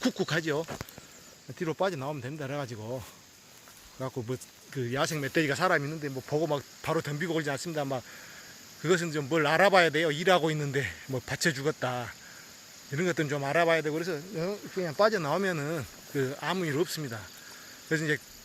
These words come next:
이렇게 가다가도 쿡쿡합니다. 그냥 돼지가 일어섭니다.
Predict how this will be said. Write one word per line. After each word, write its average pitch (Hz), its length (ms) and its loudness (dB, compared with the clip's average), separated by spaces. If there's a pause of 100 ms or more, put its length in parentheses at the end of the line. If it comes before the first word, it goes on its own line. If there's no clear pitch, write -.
(200)
이렇게 175 240 -2
가다가도 170 640 2 (540)
쿡쿡합니다. 214 560 0
그냥 143 220 0
돼지가 180 260 4
일어섭니다. 151 500 -2